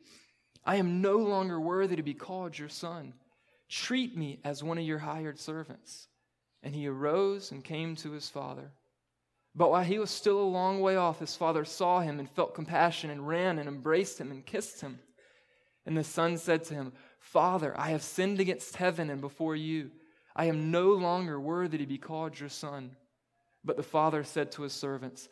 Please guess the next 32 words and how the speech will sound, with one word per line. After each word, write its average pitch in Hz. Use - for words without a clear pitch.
"Bring 240
quickly 240
the 165
best 190
robe 202
and 147
put 208
it 190
on 202
him, 131
and 156
put 214
a 202
ring 214
on 202
his 190
hand 196
and 139
shoes 233
on 202
his 175
feet, -
and 160
bring 226
the 208
f-, 202
cat, -
fattened 202
calf 208
and 139
kill 247
it, -